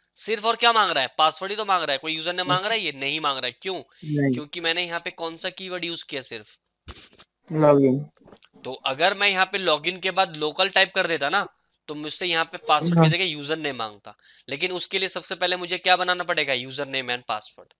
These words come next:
Speaker 2: यूजर नेम।
Speaker 1: ठीक है, तो हमने पासवर्ड दिया था वन टू थ्री, एंटर कर दो।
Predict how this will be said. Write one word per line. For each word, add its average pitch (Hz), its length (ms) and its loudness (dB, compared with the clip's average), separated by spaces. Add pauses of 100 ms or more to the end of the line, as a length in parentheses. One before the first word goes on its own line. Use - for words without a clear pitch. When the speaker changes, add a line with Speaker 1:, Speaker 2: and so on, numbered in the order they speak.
(120)
Speaker 2:
यूजर 160 300 8
नेम। 143 320 0
Speaker 1:
ठीक 196 240 -4
है, 175 180 2 (240)
तो 156 60 -2
हमने 180 180 0
पासवर्ड 180 400 0
दिया 175 140 -2
था 196 80 0
वन 151 220 -2
टू 156 100 -10
थ्री, 196 300 -10
एंटर 139 200 -6
कर 156 180 -6
दो। 196 240 -8